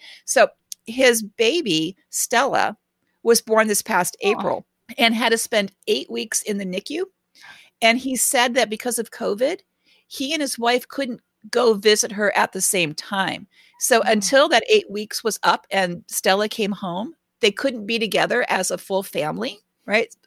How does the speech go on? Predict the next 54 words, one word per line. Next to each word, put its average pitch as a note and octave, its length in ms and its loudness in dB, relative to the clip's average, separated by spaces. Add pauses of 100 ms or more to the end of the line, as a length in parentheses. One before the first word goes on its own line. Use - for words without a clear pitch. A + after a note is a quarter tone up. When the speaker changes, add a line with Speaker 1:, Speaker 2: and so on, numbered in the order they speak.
(140)
Speaker 1:
When B3 240 4
they E4 140 4
did, D4 380 4
they A#3 100 4
had A3+ 160 2
time G#4+ 260 -2
Speaker 2:
Mm. - 20 -10
Speaker 1:
together, F3+ 320 2
right? F3 140 0
Because G#3+ 220 -4
of G#3+ 100 -2
how G#3+ 180 0
late G3 160 2
the F3+ 80 -4
Speaker 2:
Mm-hmm. F#3+ 80 -2
Speaker 1:
season B3+ 280 -2
started E3+ 340 -2
this D#3+ 220 -6
year. D3 200 -4 (320)
And G#3+ 240 4
then A3+ 220 4
because A3 320 -2
his G3+ 180 0
season G#3 360 -4
ended C#4 420 -2
early, D#3 480 -4 (280)
he - 180 0
again G#3 380 2
was F#3+ 220 6
home C4 380 0
and F#3+ 160 -2
was G3 100 -8
able G3 280 2
to F#3+ 80 -2
spend F#3+ 240 0
time F#3+ 220 0
with F3+ 100 -4
his F3 140 -2
daughter. F#3+ 240 4
So G3+ 100 -2
he F#3+ 100 -2
said, - 180 0
"Okay, F3+ 240 0 (200)
here's A#3+ 240 4
my C#4+ 140 2
thing. A3 320 2 (280)
My G#3+ 280 4
wife A3+ 240 4
has A3 140 -2
been G3+ 120 -2
superhuman, G3 800 -2 (260)
taking G#3+ 260 -2
care G3+ 420 4
of, F#3 420 2